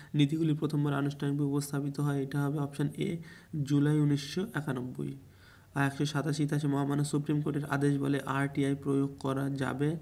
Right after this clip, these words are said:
এটা অপশন সি, offense of the সিজিআই-তেও। ভারতীয় জাতীয় উৎপাদনের পরিষেবা, পরিষেবা ক্ষেত্রের অবদান হলো, এটা বাষট্টি শতাংশ, অপশন এ। নিম্নলিখিত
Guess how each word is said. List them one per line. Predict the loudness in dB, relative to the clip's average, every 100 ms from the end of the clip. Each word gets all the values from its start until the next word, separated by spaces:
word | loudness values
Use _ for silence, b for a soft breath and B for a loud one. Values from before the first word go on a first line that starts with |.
| B B -4
এটা | -2 -2
অপশন | -4 -2 -4
সি, | -2 -2 -2
offense | -2 -2 -2 -2 -2
of | -4 -4 -4
the | -4
সিজিআই-তেও। | -4 -4 0 2 4 4 4 2 0 0 -2 0 0 -2 -10 -18 B B B B B B B B -12 0
ভারতীয় | 4 4 4
জাতীয় | 4 4 4 2
উৎপাদনের | 2 2 0 -2 0 2 2 2
পরিষেবা, | 2 2 2 0 0 0 -4 -6 -8 -12 -16 -18 -20 -20 -20 -20 -20 -2
পরিষেবা | 2 4 2 0 0
ক্ষেত্রের | -2 0 0 0
অবদান | 0 0 2 2 2
হলো, | 2 2 2 -2 -8 -16 -18 -18 -20 -10 -4
এটা | -2 -2
বাষট্টি | -2 -2 -2 -2 -2
শতাংশ, | -2 -2 -4 -4 -6
অপশন | -6 -4 -4 0
এ। | 0 2
নিম্নলিখিত | 2 2 2 0 0